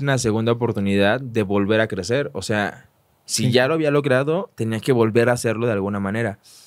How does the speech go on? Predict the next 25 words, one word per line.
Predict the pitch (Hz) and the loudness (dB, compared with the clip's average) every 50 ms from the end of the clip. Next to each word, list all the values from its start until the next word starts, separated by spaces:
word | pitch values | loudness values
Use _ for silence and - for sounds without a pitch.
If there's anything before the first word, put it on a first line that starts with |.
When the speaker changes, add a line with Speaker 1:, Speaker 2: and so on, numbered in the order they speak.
| - - | -14 -8
Speaker 1:
Entonces, | 113 104 98 113 113 107 110 120 113 113 110 - _ _ _ _ _ _ _ _ _ _ _ _ - | -6 -4 -2 -2 0 0 2 2 2 0 -2 -6 _ _ _ _ _ _ _ _ _ _ _ _ -10
no | - 117 127 131 135 131 | -4 0 2 2 2 0
tenía | 135 143 139 135 131 127 | 0 0 0 2 2 2
ganas | 123 131 131 131 | 2 2 0 2
de | 127 117 | 2 2
volver | 110 113 127 | 2 2 0
a | 131 | 0
la | 131 127 | 0 -2
cocina, | 123 113 135 147 143 | -2 -2 -2 -2 0
pero | 143 131 127 | 0 2 2
dije, | 127 139 | 2 2
"Bueno, | 147 180 220 220 190 - | 2 2 0 0 0 0
podría | 143 135 135 147 156 165 | 0 0 2 2 2 2
ayudarle | 170 156 160 143 143 139 143 147 147 | 2 2 0 0 0 0 0 0 -2
a | 151 | -2
este | 139 - 165 | -2 -2 -2
amigo | 165 165 156 143 139 139 156 - - | -2 -2 0 0 0 0 -2 -4 -6
Speaker 2:
Ujú. | 120 110 127 123 131 131 131 | -10 -10 -10 -10 -10 -8 -2
Speaker 1:
a, | - 104 101 101 101 98 95 95 90 87 - - _ _ _ _ | 0 0 2 2 2 0 -2 -4 -6 -8 -12 -18 _ _ _ _
a | - 107 110 113 110 | -4 -2 -2 0 -2
estar | 101 - 131 127 127 | -2 0 0 0 0
como | 127 143 147 143 127 113 104 82 | -2 -4 -4 -2 -2 -2 -2 -2
ayudándole | 76 101 107 107 110 110 120 131 131 104 | -4 -4 -2 -2 -2 -2 0 0 0 0
detrás". | 92 90 - 113 123 123 131 - 127 | -2 -2 0 0 0 0 0 -6 -10
Speaker 2:
Ujú. | 110 | -10